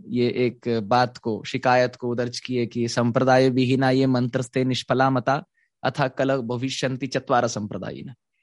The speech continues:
कि ये गौड़ीय संप्रदाय तो कौन सा संप्रदाय? ब्रह्म संप्रदाय जानते हैं, श्री संप्रदाय जानते हैं, रुद्र संप्रदाय जानते हैं, कुमार संप्रदाय जानते हैं।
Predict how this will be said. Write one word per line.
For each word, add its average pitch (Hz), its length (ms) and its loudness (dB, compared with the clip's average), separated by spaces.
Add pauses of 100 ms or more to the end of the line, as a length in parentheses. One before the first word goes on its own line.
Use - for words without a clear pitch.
(420)
कि 120 100 -2
ये 117 280 4
गौड़ीय 123 400 4
संप्रदाय 139 680 2
तो 139 120 -8
कौन 143 220 -2
सा 196 100 0
संप्रदाय? 185 600 -2
ब्रह्म 143 280 -4
संप्रदाय 156 560 -2
जानते 156 380 -2
हैं, 156 140 -2
श्री 147 260 -6
संप्रदाय 147 540 0
जानते 139 360 -2
हैं, 147 140 -2
रुद्र 135 320 -2
संप्रदाय 147 540 0
जानते 135 300 -2
हैं, 139 100 -6
कुमार 123 280 0
संप्रदाय 143 540 0
जानते 120 340 -4
हैं। - 120 -12